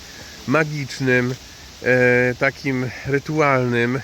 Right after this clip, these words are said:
święta roślina. I ciekawe, czy to raczyńscy ją przywieźli, czy może jest to jakiś relikt w ogóle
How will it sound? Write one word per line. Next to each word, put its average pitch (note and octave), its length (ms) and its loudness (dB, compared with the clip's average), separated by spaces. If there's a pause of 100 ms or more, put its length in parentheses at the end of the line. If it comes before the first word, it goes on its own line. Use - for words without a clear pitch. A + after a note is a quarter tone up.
(580)
święta D3+ 420 0
roślina. C3 600 0
I D#3 40 0
ciekawe, F3+ 380 -2
czy - 80 -10
to D3 120 2
raczyńscy D3+ 540 -2
ją C#3+ 140 -2
przywieźli, D3 560 -4
czy D#3 140 -6
może C#3 280 -2
jest C3+ 140 -6
to D3 100 -2
jakiś C3 320 0
relikt B2+ 440 0
w B2 80 -10
ogóle A#2+ 420 0